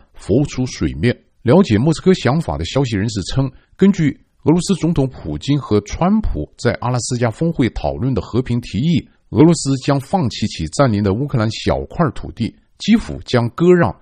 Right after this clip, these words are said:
莫斯科未能夺取的大片东部土地。这项报道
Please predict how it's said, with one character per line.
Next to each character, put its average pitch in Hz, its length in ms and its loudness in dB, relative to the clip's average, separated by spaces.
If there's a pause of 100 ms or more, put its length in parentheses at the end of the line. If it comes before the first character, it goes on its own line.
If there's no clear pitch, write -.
(180)
莫 147 160 2
斯 127 100 -4
科 120 160 0
未 175 220 2
能 101 240 0
夺 131 240 0
取 - 180 -6
的 82 140 -8
大 120 300 -4
片 - 280 -4 (260)
东 220 220 6
部 - 120 -4
土 - 200 -4
地。 98 220 -8 (240)
这 247 120 8
项 131 180 2
报 120 160 2
道 104 240 0